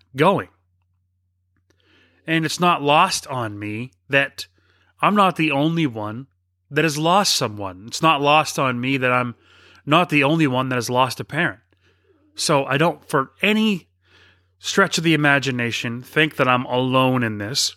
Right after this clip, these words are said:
nor do I want to turn on the microphone and just preach, "Woe is me." All this is, is a transparent conversation from me about what's going on with me,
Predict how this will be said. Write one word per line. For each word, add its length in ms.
nor 320
do 220
I 320
want 220
to 80
turn 320
on 480
the 80
microphone 800
and 440
just 300
preach, 340
"Woe 280
is 180
me." 240
All 220
this 280
is, 500
is 180
a 40
transparent 800
conversation 920
from 380
me 260
about 240
what's 240
going 280
on 240
with 200
me, 400